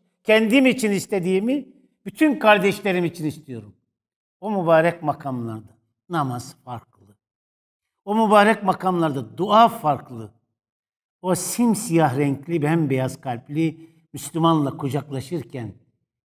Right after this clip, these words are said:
işte İslam'ın büyüklüğünü anlatıyor, anlıyorsunuz. Rabbim renk renk, çeşit çeşit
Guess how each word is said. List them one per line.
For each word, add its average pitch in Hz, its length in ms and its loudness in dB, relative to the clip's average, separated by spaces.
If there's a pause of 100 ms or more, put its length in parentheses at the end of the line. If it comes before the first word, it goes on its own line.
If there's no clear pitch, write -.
(100)
işte - 200 -12
İslam'ın 143 580 -4
büyüklüğünü 135 540 -6
anlatıyor, 127 460 -8
anlıyorsunuz. 110 560 -16 (1120)
Rabbim 170 480 -2 (360)
renk 214 500 2
renk, 147 420 -2
çeşit 180 480 -2
çeşit 156 500 -4